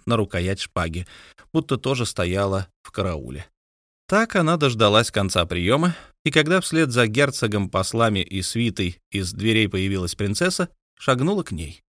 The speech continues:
доложила. «Леди Эмилия прибыла заступить на пост.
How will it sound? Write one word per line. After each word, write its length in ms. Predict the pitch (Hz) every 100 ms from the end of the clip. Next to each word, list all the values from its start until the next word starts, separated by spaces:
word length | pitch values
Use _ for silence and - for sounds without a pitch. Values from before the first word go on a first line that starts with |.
| _ -
доложила. 580 | 143 143 92 80 78 80 _ _ _ _ _ _ _ 156
«Леди 260 | 175 175
Эмилия 400 | 170 170 190 202
прибыла 520 | 196 165 139 147 175 - -
заступить 460 | 160 - 156 165
на 80 | 156
пост. 320 | 107 - -